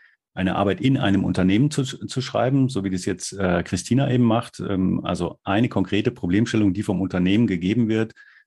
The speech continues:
die dann mit uns abgestimmt wird eben, ähm, wo man dann eben versucht, mit, mit konzeptionellen Handwerkszeug eben eine, eine praxisorientierte,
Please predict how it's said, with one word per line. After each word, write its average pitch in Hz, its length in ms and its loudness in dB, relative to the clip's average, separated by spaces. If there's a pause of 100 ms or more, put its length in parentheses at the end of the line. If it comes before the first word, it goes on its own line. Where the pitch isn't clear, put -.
(100)
die 92 80 -4
dann 92 140 2
mit 95 120 -2
uns - 240 -2
abgestimmt - 560 -2
wird 107 160 0
eben, 98 460 2 (100)
ähm, 90 340 2
wo 92 60 0
man 90 160 2
dann 90 140 0
eben 98 160 2
versucht, 92 400 -4
mit, 95 180 2 (460)
mit - 240 -4
konzeptionellen 95 760 0
Handwerkszeug 98 840 0
eben 92 260 0
eine, 90 320 2
eine 92 160 0
praxisorientierte, 92 1080 -2